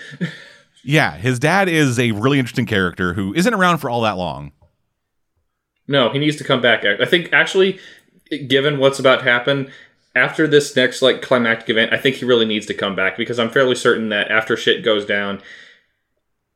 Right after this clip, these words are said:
Speaker 1: Sarah is going to demand a in-depth explanation, either from John or from his dad, and his dad is probably gonna give him all the details. John's not gonna feel comfortable
Speaker 2: Oh, yeah,
Speaker 1: telling
Speaker 2: John ain't
Speaker 1: him.
Speaker 2: gonna talk shit. Like,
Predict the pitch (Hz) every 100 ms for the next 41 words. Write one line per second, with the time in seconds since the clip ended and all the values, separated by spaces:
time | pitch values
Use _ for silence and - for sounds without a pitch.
0 | _ _ _ _ _ _ _ _ - 113
1 | - _ _ _ _ - 165 156 143 127
2 | - 127 120 127 113 113 113 110 110 -
3 | 110 - 127 117 113 104 - 110 - 110
4 | 104 95 - 98 101 107 - 107 101 110
5 | 110 107 104 107 104 101 95 - 101 95
6 | 92 101 107 101 120 113 104 113 107 104
7 | 98 95 101 98 95 95 92 95 - 95
8 | 92 - 101 95 101 95 95 98 - 101
9 | 87 269 208 156 269 330 196 180 180 139
10 | - 185 98 104 98